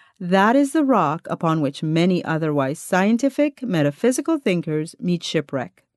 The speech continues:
The failure to connect thought with personal action. We have not yet reached the stage of development, even supposing such a state to be possible, in which man can create directly from formless substance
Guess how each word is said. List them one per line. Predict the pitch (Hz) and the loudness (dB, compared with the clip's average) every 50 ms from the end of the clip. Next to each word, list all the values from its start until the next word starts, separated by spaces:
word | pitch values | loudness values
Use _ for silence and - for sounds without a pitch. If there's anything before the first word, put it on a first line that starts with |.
| _ _ _ _ _ _ _ _ _ _ _ _ | _ _ _ _ _ _ _ _ _ _ _ _
The | - 185 | -4 -4
failure | 175 - - 196 202 208 220 247 262 277 | -2 2 2 4 4 4 4 4 4 2
to | 269 - 254 | 2 0 -4
connect | 247 - 180 160 147 123 - - | -2 0 0 0 0 -2 -4 -10
thought | _ _ 214 208 220 233 269 285 - _ _ _ | _ _ 0 2 2 2 0 -2 -6 _ _ _
with | 185 170 160 - | -4 -4 -4 -6
personal | - - 180 175 - - 175 170 165 - | -4 -2 -2 -2 -2 -4 -4 -4 -4 -4
action. | - 151 147 147 147 - - 143 139 - - _ _ _ _ _ _ _ _ _ _ _ _ _ _ _ _ _ _ _ _ _ _ _ _ _ _ _ _ _ - - _ | -6 -6 -8 -8 -8 -10 -12 -10 -12 -12 -16 _ _ _ _ _ _ _ _ _ _ _ _ _ _ _ _ _ _ _ _ _ _ _ _ _ _ _ _ _ -20 -8 _
We | 233 254 262 | 2 4 6
have | 277 269 | 6 6
not | 277 277 320 381 440 415 | 6 6 6 4 2 2
yet | 392 381 339 240 | 2 2 2 2
reached | 180 180 202 202 208 208 - - - - | 2 2 0 0 0 -2 -6 -12 -8 -8
the | - 180 | -6 -6
stage | - - - 208 214 233 240 233 | -6 -2 2 2 2 2 2 2
of | 294 269 | -2 0
development, | 247 285 220 202 165 156 151 - 139 147 147 160 - - _ _ _ _ _ | 0 0 0 2 0 0 0 -2 -2 -2 -4 -4 -6 -12 _ _ _ _ _
even | 202 208 226 240 262 294 311 294 | 0 0 2 4 4 2 2 2
supposing | - 302 277 - 262 262 254 233 254 233 | 0 -4 -2 0 0 2 2 2 2 0
such | 226 - - 175 170 - | 0 0 -2 -2 -2 -4
a | 175 | -10
state | 170 - - - 220 247 240 - | -12 -10 -4 -2 -2 -2 -2 -4
to | 277 | -2
be | 254 285 277 | -2 -2 -2
possible, | - 226 214 202 196 - 180 180 - - - 170 _ _ _ _ _ - - _ _ - | 0 0 0 0 -2 -4 -8 -6 -6 -8 -8 -10 _ _ _ _ _ -20 -20 _ _ 0
in | 214 214 | 2 4
which | 202 202 190 - - | 4 4 2 2 0
man | 208 202 196 202 220 240 269 294 285 | 2 4 4 4 4 4 4 2 2
can | 254 247 220 208 | 2 0 -2 -2
create | - - 175 165 156 156 - - | -2 -4 -2 0 0 -2 -2 -2
directly | - 151 151 165 170 196 208 - 254 262 269 | -6 -4 -2 0 0 0 0 0 -2 -2 -2
from | 247 - 190 180 175 | -2 -2 -4 -4 -4
formless | - - 196 196 208 226 254 294 285 - | -4 -2 0 2 2 4 2 2 0 -2
substance | - 180 156 147 - - 151 151 156 156 - - | -2 -4 -4 -4 -6 -6 -6 -6 -6 -6 -10 -14